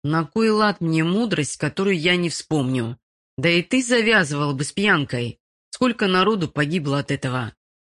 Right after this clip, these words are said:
Дядька опрокинул стакан и занюхал рукавом. «Да я так, для красноречия. Итак, к ведьмам. В лесу проще всего отнять жизнь у дерева. Оно живёт долго,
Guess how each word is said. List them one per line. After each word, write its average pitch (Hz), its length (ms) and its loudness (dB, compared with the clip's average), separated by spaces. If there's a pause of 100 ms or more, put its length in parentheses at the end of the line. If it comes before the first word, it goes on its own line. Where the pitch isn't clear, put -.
(260)
Дядька 175 400 -2
опрокинул 135 600 -2
стакан 202 680 -6
и 240 160 -4
занюхал 143 580 -2
рукавом. 127 680 -6 (560)
«Да 269 160 2
я 156 240 2
так, 143 580 0
для 147 140 2
красноречия. 151 920 0 (520)
Итак, 226 480 2
к - 60 -2
ведьмам. 127 600 0 (520)
В 156 100 0
лесу 196 540 2
проще 202 500 0
всего 190 500 0
отнять 160 400 0
жизнь 214 380 -2
у 220 120 -2
дерева. 139 680 0 (460)
Оно 262 340 2
живёт 175 520 0
долго, 240 640 2